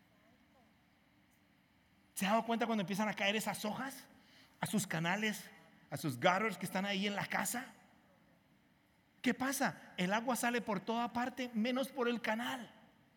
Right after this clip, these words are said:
¿Por qué? Porque está tapado. Bueno, el Señor quiere que esa bendición pase por usted. O sea que, así como Cristo se convierte en un canal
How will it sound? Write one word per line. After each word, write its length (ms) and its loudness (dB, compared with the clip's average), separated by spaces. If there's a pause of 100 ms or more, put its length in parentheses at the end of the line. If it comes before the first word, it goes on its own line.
(480)
¿Por 200 6
qué? 260 2 (140)
Porque 240 4
está 320 4
tapado. 600 6 (880)
Bueno, 300 6 (180)
el 140 8
Señor 500 4
quiere 680 8 (500)
que 80 6
esa 220 10
bendición 600 4 (360)
pase 400 10
por 180 6
usted. 400 2 (1000)
O 100 2
sea 160 8
que, 240 2 (180)
así 240 8
como 300 8
Cristo 360 2
se 140 0
convierte 480 4
en 100 2
un 140 2
canal 640 6